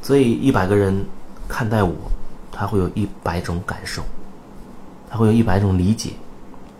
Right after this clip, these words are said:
众口难调也是这个意思。所以讲到这儿，忽然想到有些人他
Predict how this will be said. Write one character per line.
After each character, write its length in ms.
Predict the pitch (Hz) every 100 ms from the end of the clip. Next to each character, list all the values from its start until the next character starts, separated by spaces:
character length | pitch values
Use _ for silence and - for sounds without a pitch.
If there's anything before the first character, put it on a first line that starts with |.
| - - - - - - - - - - - - - - - - - - - - - -
众 160 | 156
口 180 | 120 98
难 180 | 82 90
调 220 | 104 90
也 100 | 92
是 140 | 80 90
这 100 | 92
个 80 |
意 160 | 85 92
思。 220 | 82 - - - - - - - - - - - - - - - - - - - - - - - - - -
所 140 | - 131
以 320 | 147 127 - - -
讲 140 | 107
到 80 | 120
这 160 | 131
儿， 40 | 120
忽 140 | 117
然 140 | 120 117
想 160 | 98
到 100 | 104
有 140 | 101 90
些 140 | 107
人 260 | 104 107 110
他 160 | 113